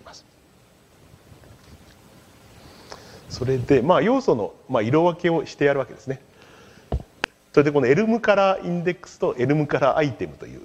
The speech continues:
えー、二つに分けてですね。で、あの、えーと、要素をですね、この色の順番に並び替えて、えー、計算をすると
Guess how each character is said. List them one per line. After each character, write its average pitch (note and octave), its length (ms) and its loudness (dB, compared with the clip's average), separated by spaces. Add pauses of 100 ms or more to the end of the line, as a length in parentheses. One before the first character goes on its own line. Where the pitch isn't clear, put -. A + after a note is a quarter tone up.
え F2+ 120 -14
ー、 - 20 -18
二 G#2 200 -4
つ A2+ 100 -10
に E2+ 60 -8
分 G2+ 120 -8
け - 80 -20
て - 60 -20
で - 120 -20
す - 80 -20
ね。 A2+ 220 -8
で、 D3+ 120 0
あ D#3+ 80 2
の、 E3 240 0 (440)
え C3+ 140 2
ー C3+ 40 -2
と、 C#3 120 0
要 B3 220 4
素 B2+ 140 -2
を F#2 60 -2
で D#2 80 -12
す - 80 -18
ね、 G2+ 60 -8
こ G2+ 120 -8
の G#2 40 -6
色 F3+ 200 4
の A#3 120 4
順 G#3 240 -4
番 G3 240 0
に F3+ 140 -2
並 E3 260 -2
び A#3+ 100 -8
替 F3+ 180 -2
え G2 40 -2
て、 E2 220 -10
え E2 220 -14
ー、 - 20 -20
計 D#2 140 -16
算 - 160 -20
を - 60 -20
す - 80 -20
る - 80 -20
と - 60 -20